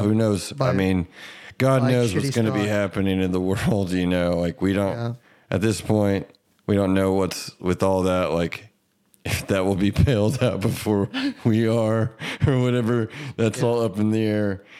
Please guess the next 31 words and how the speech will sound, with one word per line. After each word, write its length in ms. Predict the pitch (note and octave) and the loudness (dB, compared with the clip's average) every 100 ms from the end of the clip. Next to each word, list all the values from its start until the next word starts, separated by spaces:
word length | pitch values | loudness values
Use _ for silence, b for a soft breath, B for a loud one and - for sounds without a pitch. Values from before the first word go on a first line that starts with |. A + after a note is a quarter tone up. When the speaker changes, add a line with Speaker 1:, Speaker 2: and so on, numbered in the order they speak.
| B | B
Speaker 2:
Everything 800 | C#3+ E3+ F3 D3 D3+ D3 C#3+ C3 B B | 0 2 2 0 0 0 0 -2 B B
seems 280 | - D3+ D3 | -6 0 0
to 100 | A#2 | 0
be 200 | B2+ B2+ | 0 0
up 220 | C#3 A#2+ | -2 -2
in 80 | C3 | 0
the 120 | B2+ | 0
air 160 | B2+ B2 | 0 0
at 100 | A2+ | 0
this 200 | C3 A2+ | -2 -4
time, 400 | - B2+ A2+ G#2 F#2+ | -2 -2 0 0 -2
as 120 | F#2 | -4
Camper 320 | - A#2+ G#2+ | -2 -2 -2
Van 260 | G2 G#2+ G2+ | -2 0 0
Beethoven 640 | G#2+ G#2+ A#2 G#2+ G2 G2 | 0 0 0 0 0 0
once 200 | G2 G2 | -2 -4
said. 460 | - A2+ A2 G#2 F#2+ B B B B B B | -4 -2 0 -2 -4 B B B B B B
I 300 | - A2+ A#2 | 0 2 2
am 300 | A2+ A2 G#2+ | 2 2 2
Randy 300 | A2+ A#2 A#2 | 2 0 0
Heyer. 640 | A2+ A2+ G#2+ G#2+ G#2 G2+ F#2+ b b b b b _ _ - - _ _ _ | 0 0 0 0 0 -2 -6 b b b b b _ _ -20 -20 _ _ _
Will 340 | G#2 A#2+ B2 | 0 4 4
Scoville's 600 | A2+ - B2+ A#2 A#2 A2+ | 0 0 0 2 2 0
with 220 | G#2+ A#2 - | -2 -2 0
me. 200 | A#2 A2+ | 0 0
Kirsten, 580 | - B2+ A2+ B2+ A#2 G#2+ - B B B | 0 -2 -2 -2 -2 -4 -10 B B B
thank 240 | - B2+ A2+ | 0 0 2
you 100 | A2 | 0
for 140 | A2+ | 0
coming 380 | A2 B2 A#2+ A#2+ | 0 0 2 0
on. 480 | A#2+ A#2+ A#2 A#2 G#2+ | 0 0 0 0 -4